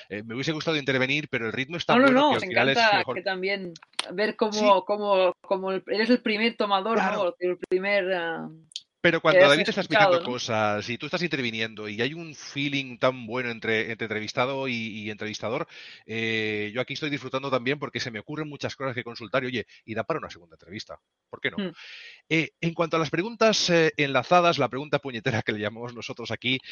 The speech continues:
Speaker 1: eh, las preguntas enlazadas siempre son una pregunta que lanza uno de nuestros invitados al siguiente que viene a nuestro espacio.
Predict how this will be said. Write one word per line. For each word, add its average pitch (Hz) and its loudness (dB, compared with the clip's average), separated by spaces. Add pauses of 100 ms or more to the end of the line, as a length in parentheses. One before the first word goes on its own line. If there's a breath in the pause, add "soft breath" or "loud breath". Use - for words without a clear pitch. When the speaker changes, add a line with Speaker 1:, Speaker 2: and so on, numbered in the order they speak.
(240 loud breath)
Speaker 1:
eh, 123 2
las 120 0
preguntas 160 -6
enlazadas 165 0
siempre 151 -4
son 135 -10
una 139 -4
pregunta 120 -6
que - -6
lanza 120 2
uno 131 -10
de 131 -4
nuestros 120 -12
invitados 143 -2
al 117 2
siguiente 98 -6
que 98 -10
viene 95 -8
a 101 -6
nuestro 98 -14
espacio. 143 -4